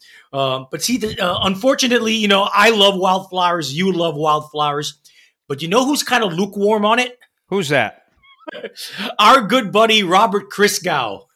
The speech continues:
Speaker 2: Oh, what, what, what does
Speaker 1: <laughs>
Speaker 2: Bob have to say about Wildflowers?
Speaker 1: A very, very brief review. Quote,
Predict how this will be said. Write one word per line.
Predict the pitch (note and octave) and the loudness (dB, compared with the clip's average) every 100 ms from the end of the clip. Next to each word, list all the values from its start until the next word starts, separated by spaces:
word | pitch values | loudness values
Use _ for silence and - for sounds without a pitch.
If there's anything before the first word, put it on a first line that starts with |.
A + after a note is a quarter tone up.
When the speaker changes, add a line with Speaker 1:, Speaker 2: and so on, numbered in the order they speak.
| G#3 | -4
Speaker 2:
Oh, | E3 D#3 | 0 2
what, | F3+ F#3 D3+ | 2 0 0
what, | F#3 E3 | 0 2
what | A3 | 0
does | G#3 | 0
Speaker 1:
<laughs> | - | 0
Speaker 2:
Bob | F3 D#3+ | 2 2
have | C#3+ C3+ | 0 -2
to | - | -6
say | C3 | -12
about | B2 A#2 | -12 -12
Wildflowers? | G#2+ F#2 - C2+ E2 - - - _ - | -14 -16 -20 -20 -20 -20 -20 -20 _ 0
Speaker 1:
A | D#3 | 0
very, | D3+ F3+ A3+ B3+ B3+ | 2 6 6 6 2
very | F#3 G3 G#3+ G#3+ | 2 4 4 2
brief | D#3 B2 D#3+ G3+ G3 - | 0 -4 -2 0 -2 -6
review. | E3 F3 D3 D#3+ B2 F2 _ _ _ _ _ _ _ - _ - | -6 -4 -2 0 0 -4 _ _ _ _ _ _ _ -20 _ -10
Quote, | - F#3 B2+ - | 2 4 4 -2